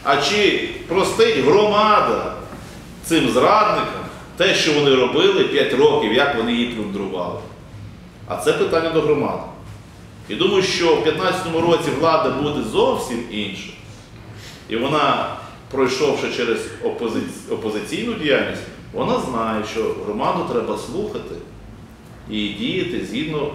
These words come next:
бажань громади. Буде бажання громади, будемо виконувати бажання громади.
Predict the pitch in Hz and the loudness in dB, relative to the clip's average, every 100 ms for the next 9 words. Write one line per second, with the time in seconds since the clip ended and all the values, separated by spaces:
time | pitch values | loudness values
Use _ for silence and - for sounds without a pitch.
0 | 95 107 101 123 104 101 87 90 85 - | -4 -4 0 -2 -2 -4 -8 -8 -10 -14
1 | - - - 170 214 208 202 185 202 196 | -18 -18 -12 -4 2 2 2 2 0 0
2 | 165 180 180 190 - - - 123 127 110 | -2 -2 -2 -2 -4 -8 -8 -4 -2 -4
3 | 98 - 214 214 - - 95 90 120 143 | -6 -4 -4 -4 -8 -8 -6 -4 -4 -4
4 | 139 110 92 90 | -6 -8 -8 -10